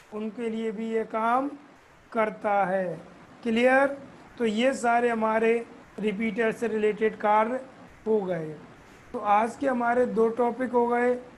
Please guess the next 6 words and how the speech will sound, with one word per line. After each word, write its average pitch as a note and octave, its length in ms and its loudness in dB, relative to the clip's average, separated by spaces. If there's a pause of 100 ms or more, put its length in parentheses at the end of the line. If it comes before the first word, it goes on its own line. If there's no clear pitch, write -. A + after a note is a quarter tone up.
(180)
modem G3+ 500 2
हो A#3 140 0
गया, A#3+ 460 2 (380)
repeater G3+ 560 -2
हो F#3 180 -2
गया। E3+ 360 -6